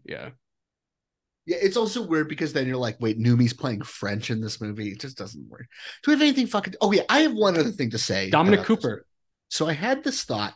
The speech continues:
Speaker 2: because this movie opens with Dominic Cooper, right? It starts
Speaker 1: Yeah.
Speaker 2: with him doing voiceover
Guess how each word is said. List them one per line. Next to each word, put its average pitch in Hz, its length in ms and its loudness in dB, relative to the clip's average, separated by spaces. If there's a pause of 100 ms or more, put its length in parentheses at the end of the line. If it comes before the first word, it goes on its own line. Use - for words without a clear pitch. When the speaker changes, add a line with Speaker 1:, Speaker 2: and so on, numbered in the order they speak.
Speaker 2:
because 127 500 -4 (540)
this 165 200 4
movie 254 440 0
opens 123 360 2
with 95 120 -8
Dominic 90 380 -10
Cooper, - 240 -16 (100)
right? 98 260 -10 (680)
It 135 160 0
starts 202 440 2
Speaker 1:
Yeah. 285 80 0
Speaker 2:
with 214 180 0
him 196 360 2
doing 214 380 -2
voiceover 120 840 -2